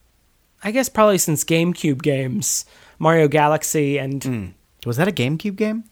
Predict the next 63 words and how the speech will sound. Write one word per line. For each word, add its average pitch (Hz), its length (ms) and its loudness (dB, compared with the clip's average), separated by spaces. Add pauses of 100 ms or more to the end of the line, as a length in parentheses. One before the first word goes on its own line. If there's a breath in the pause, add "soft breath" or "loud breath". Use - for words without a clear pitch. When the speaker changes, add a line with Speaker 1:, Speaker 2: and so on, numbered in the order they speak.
Speaker 1:
Wasn't 302 220 -2
the 320 60 0
first 302 280 -6
one 320 80 -8
a 311 60 -10
GameCube 311 380 -10
game? 339 340 -8 (100)
Or 226 80 0
were 240 80 6
they 226 120 4
Speaker 2:
I - 40 -2
thought - 40 2
it - 20 4
Speaker 1:
all 151 60 6
Speaker 2:
was 117 100 4
Speaker 1:
on 107 60 0
the 110 60 4
Speaker 2:
Wii. 101 340 0 (720 loud breath)
Speaker 1:
Wii? - 60 2
Um, 175 420 6 (140)
I 202 60 0
feel 311 180 4
like 254 180 6
Mario 214 300 8
games 196 220 6
all 196 360 6
look 175 240 4
kind 165 240 2
of 131 60 -2
the 190 60 -4
same. - 580 0 (580)
Not 269 200 4
in 240 60 0
a 214 40 2
bad 220 340 4
way, 185 160 8
but 180 100 6
I 190 80 6
mean, 190 140 6
they've, 196 240 6
they've 196 180 4
sort 226 160 6
of, 190 80 4
like, 156 260 4
this 185 160 4
is 185 100 2
what 165 140 4
a 156 40 4
Mario 147 280 2
game 143 180 0
looks 139 220 -2
like. 139 140 -2
It 135 40 -6
has 156 160 0
that 156 140 -4
sort 151 160 0
of 131 100 -8
plasticky, 147 680 -6
cartoony 143 800 -2
Speaker 2:
Mm-hmm. 131 420 -2
Speaker 1:
look 160 280 4
to 151 180 2
it. 143 260 -2